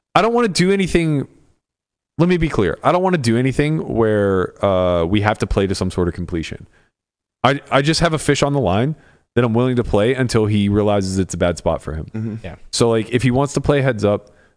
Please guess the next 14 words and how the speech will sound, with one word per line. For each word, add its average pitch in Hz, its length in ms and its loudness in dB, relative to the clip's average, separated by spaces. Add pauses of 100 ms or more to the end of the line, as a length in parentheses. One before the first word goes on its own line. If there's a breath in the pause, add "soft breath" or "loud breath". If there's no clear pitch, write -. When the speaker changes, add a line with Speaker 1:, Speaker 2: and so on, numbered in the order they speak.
(180)
Speaker 1:
I 113 60 4
don't 127 140 0
care 123 140 2
what 107 220 0
stakes 117 260 0
he 113 60 -2
wants 104 180 0
to - 80 -8
play. 101 320 2
Like, 90 280 0 (440)
we 107 180 0
can 104 140 0
play 101 200 2
them. 95 280 0